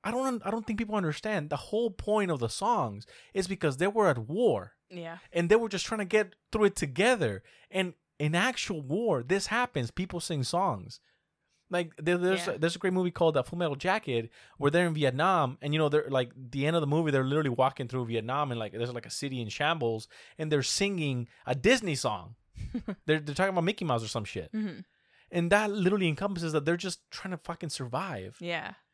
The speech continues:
Speaker 1: And that movie, like, in a lighthearted way, was doing the same thing.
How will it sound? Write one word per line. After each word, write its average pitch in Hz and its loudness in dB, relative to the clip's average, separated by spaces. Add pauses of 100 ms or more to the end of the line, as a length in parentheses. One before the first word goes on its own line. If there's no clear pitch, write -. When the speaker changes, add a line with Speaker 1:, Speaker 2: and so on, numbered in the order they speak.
(220)
Speaker 1:
And 175 0 (320)
that 180 4
movie, 196 2
like, 156 4
in 147 0
a 139 2
lighthearted 165 2
way, 185 0
was 139 0
doing 165 -2
the 143 -2
same 151 -2
thing. 175 -8